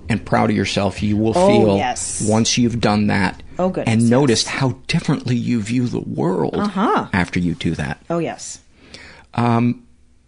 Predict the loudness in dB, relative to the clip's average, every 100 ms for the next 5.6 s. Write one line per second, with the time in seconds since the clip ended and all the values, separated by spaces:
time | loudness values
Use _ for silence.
0 | _ -20 -18 -8 -4 -4 -4 -2 -2 -4
1 | -6 -2 0 0 0 -4 -8 -8 -8 -8
2 | -6 -4 -2 -2 -4 -6 -8 -6 -4 -6
3 | -6 -2 -2 -2 0 0 0 0 0 0
4 | -4 -14 -18 -20 -16 -6 -4 -2 -2 -4
5 | -6 -6 -2 -2 -2